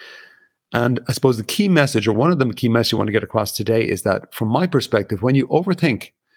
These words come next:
you shut off your innate abilities. And maybe top of the list would be clarity and also the ability to think at a higher level, because your thinking does affect hugely, obviously, your results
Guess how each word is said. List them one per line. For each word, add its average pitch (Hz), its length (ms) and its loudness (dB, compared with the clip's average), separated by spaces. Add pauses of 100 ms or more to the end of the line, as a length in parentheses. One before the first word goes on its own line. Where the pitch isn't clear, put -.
(340)
you 127 100 2
shut 143 320 0
off 113 380 0
your 117 200 2
innate 104 400 -2 (140)
abilities. 95 640 -4 (480)
And 110 100 0
maybe 113 200 2
top 170 260 0
of - 60 -12
the 110 80 2
list 95 260 -2
would 98 140 -4
be 95 220 -2
clarity 110 680 -2 (1000)
and 104 340 0
also 147 300 0
the 127 140 2
ability 151 380 0
to 127 100 -8
think 120 360 -2
at 110 120 0
a 95 60 0
higher 110 300 0
level, 101 400 -2 (600)
because 113 180 -2
your 117 120 2
thinking 180 320 2
does 143 160 2
affect - 500 -4 (100)
hugely, 131 520 -2
obviously, 104 560 -4
your 113 180 2
results - 500 0